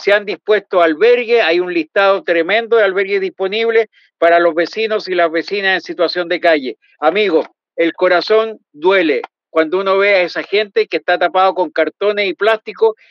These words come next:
en las calles, casi en el, lo que llamamos el Santiago Centro. Y además de el referen-, referente a la vacuna,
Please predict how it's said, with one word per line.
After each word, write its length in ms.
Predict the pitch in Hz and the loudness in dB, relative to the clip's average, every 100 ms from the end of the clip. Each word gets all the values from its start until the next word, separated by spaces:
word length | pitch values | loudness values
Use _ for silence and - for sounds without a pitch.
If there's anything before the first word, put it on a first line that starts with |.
| _ | _
en 240 | - 165 165 | 0 2 2
las 160 | 156 | 0
calles, 380 | - 196 190 165 | 0 0 0 -2
casi 400 | - 202 196 196 | -2 -4 -2 -4
en 120 | 165 | -2
el, 80 | 156 180 202 | -4 -6 -4
lo 100 | 156 | -4
que 120 | 156 | 0
llamamos 360 | 156 170 202 185 | 0 0 0 -2
el 60 | |
Santiago 480 | 147 156 - 185 170 | -2 -4 -2 -2 0
Centro. 460 | 156 214 160 - 101 _ _ _ _ _ - | 0 -2 -2 -12 -14 _ _ _ _ _ -4
Y 640 | 165 165 165 165 160 156 | 2 4 4 4 2 0
además 420 | 156 160 156 214 | 2 2 2 0
de 100 | 220 | 2
el 320 | 208 196 170 151 | 2 2 -2 -2
referen-, 500 | 156 - 170 180 170 | -4 -2 -2 -2 -4
referente 480 | 139 143 160 180 190 | -6 -2 -2 0 0
a 40 | |
la 80 | 165 | 2
vacuna, 500 | 156 196 240 247 | 2 2 2 2